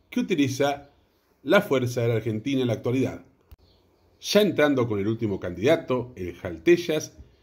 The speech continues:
se tiene en cuenta que si bien tiene varios componentes ingleses, India habría afirmado que es un tema solucionable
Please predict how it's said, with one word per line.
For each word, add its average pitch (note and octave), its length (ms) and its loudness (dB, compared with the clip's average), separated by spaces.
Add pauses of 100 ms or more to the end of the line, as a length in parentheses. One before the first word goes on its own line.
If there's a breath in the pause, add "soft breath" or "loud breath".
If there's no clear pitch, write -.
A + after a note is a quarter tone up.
se - 180 -4
tiene F3 300 4
en C#3 80 2
cuenta C#3 540 2
que F#2 120 -6
si F2+ 240 -12
bien B2 500 2 (600)
tiene G3 260 4
varios C#3 240 2
componentes G#2 680 -6
ingleses, C#3 640 2 (680)
India D3 680 0 (100)
habría G#3 380 4
afirmado C#3 800 0 (420 soft breath)
que G3+ 160 2
es G3 160 0
un C3 200 2
tema B2+ 260 2
solucionable A2+ 840 2